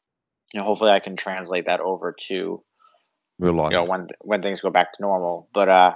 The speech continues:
Speaker 1: I think
Speaker 2: We're
Speaker 1: for
Speaker 2: gonna frame,
Speaker 1: this
Speaker 2: we're gonna frame that as a headline on Flow Grappling. Jason Rao wants covid nineteen to stay so he can recover better. That's how it's gonna
Speaker 1: Yeah.
Speaker 2: read on, on Flow Grappling.
Speaker 1: Clickbait. I feel like, uh, for this especially,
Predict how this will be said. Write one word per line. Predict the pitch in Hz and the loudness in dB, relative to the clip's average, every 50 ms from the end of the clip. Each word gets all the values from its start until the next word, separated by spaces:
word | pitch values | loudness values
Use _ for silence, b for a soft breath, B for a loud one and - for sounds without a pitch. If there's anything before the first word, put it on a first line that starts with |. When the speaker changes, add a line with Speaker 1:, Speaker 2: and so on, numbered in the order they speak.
| - - | 2 0
Speaker 1:
I | 123 127 | 2 4
think | - 156 139 113 | 4 4 2 2
Speaker 2:
We're | 110 117 | 0 0
Speaker 1:
for | 117 - | 2 2
Speaker 2:
gonna | - 113 | 0 0
frame, | 110 110 131 - 104 98 | 2 4 4 4 4 2
Speaker 1:
this | 98 95 - - - | -2 -6 -8 -8 -4
Speaker 2:
we're | - 107 107 | -2 0 0
gonna | 107 104 | 0 -2
frame | - - 90 92 90 92 92 87 | -4 -2 -2 -2 -2 -2 -2 -2
that | 87 85 87 - - _ _ - | -2 0 -2 -2 -4 _ _ -8
as | - 90 82 85 | -4 -4 -2 -2
a | 80 | -4
headline | - - - 95 90 82 92 87 82 85 82 82 82 82 - _ - | -6 -4 -2 -2 0 2 0 0 0 0 -2 -4 -6 -10 -14 _ -8
on | - 90 82 78 | -4 -4 -4 -4
Flow | - - 92 85 85 | -2 -2 0 0 0
Grappling. | 80 87 85 82 80 - 85 80 80 76 | 0 0 0 -2 -2 -4 -4 -6 -4 -2
Jason | - 98 95 101 98 - 87 87 | 0 0 2 0 0 -4 -4 -2
Rao | 87 87 85 85 82 | 0 0 2 0 -2
wants | 82 80 80 90 98 87 - - | -2 -2 0 -2 -2 -2 -4 -8
covid | - - 98 90 87 82 87 80 | -4 -2 0 0 0 0 -4 -4
nineteen | 87 85 85 82 82 85 85 | -2 -4 -4 -2 -4 -4 -4
to | 82 | -6
stay | 82 - - - 92 85 87 87 | -6 -6 -2 0 0 0 0 -2
so | - - 87 82 | -2 -2 -2 0
he | - 92 90 | 0 -2 -2
can | - 87 85 82 85 - _ _ - | -2 -4 -8 -8 -10 -12 _ _ -6
recover | - 92 - - 90 85 87 85 | -6 -6 -4 -2 -2 -2 -2 -2
better. | 76 82 85 - - - _ - _ _ _ - | -4 -4 -4 -4 -6 -10 _ -20 _ _ _ -4
That's | 98 92 - | -4 -2 0
how | 101 87 | -2 -4
it's | 80 - | -4 -4
gonna | - 87 92 | -8 -6 -4
Speaker 1:
Yeah. | 92 90 90 85 85 | -2 0 0 0 -2
Speaker 2:
read | 85 - | -4 -10
on, | - 82 82 82 _ b b b b b | -14 -14 -14 -14 _ b b b b b
on | 82 | -12
Flow | 80 - 87 82 80 | -8 -2 -2 -2 -2
Grappling. | - - 82 82 - 117 82 80 | 0 -2 -2 0 2 0 0 0
Speaker 1:
Clickbait. | - - 101 98 98 - - - - - - - _ _ _ _ _ B B B B B B B B B B 185 - | 0 0 2 2 0 -4 -8 -14 -18 -20 -20 -20 _ _ _ _ _ B B B B B B B B B B 0 2
I | 123 | 2
feel | - - 156 156 147 | 2 4 6 6 8
like, | 143 135 127 120 104 - | 8 8 8 6 6 6
uh, | 120 110 107 104 101 98 92 - - _ _ _ _ _ | 6 8 8 8 8 8 6 4 0 _ _ _ _ _
for | - - 117 | -8 -6 -4
this | 107 107 120 131 135 131 - - | 0 4 4 4 4 4 0 -10
especially, | 87 - - - 120 117 117 - - 139 135 139 147 151 143 _ | -10 -8 -2 2 2 2 2 2 0 0 2 2 0 0 -4 _